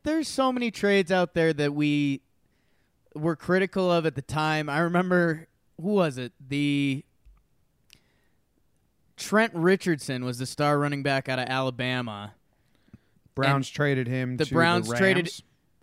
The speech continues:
Speaker 1: to the Colts for a
Speaker 2: Colts.
Speaker 1: first round pick.
Speaker 2: Yeah, yeah.
Speaker 1: And everyone was like, your initial reaction is like, "The Browns are idiot. They're giving away this first round pick running back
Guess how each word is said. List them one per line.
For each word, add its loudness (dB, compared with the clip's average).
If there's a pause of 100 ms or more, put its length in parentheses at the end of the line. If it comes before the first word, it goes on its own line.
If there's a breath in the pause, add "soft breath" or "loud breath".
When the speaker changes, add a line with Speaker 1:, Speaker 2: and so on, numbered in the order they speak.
(280)
Speaker 1:
to 0
the -4
Colts -2
for -2
a -2
Speaker 2:
Colts. 2
Speaker 1:
first 2
round 0
pick. 0
Speaker 2:
Yeah, -6
yeah. -12 (720)
Speaker 1:
And -2
everyone 4
was -2
like, -2 (420 soft breath)
your 2
initial 2
reaction 4
is -4
like, -2
"The -8
Browns 2
are 4
idiot. 4
They're 0
giving -2
away 4
this 2
first 0
round 0
pick 0
running -2
back 0